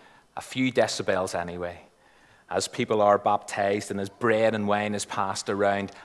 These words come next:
and as we listen to Stephen and Hannah and Victoria speak words, plus as I attempt to explain using more words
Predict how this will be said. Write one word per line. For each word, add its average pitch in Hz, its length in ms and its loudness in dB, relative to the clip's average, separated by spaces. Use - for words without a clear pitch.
and 156 640 4
as 127 200 0
we 131 140 0
listen 143 540 -2
to 110 580 -2
Stephen 120 720 -2
and 104 160 -4
Hannah 104 460 0
and 104 120 -8
Victoria 101 600 -4
speak - 680 -2
words, - 720 -2
plus - 280 2
as 123 120 2
I 127 360 4
attempt 117 640 -2
to 117 160 0
explain 117 640 2
using 113 400 0
more 117 300 4
words 110 340 4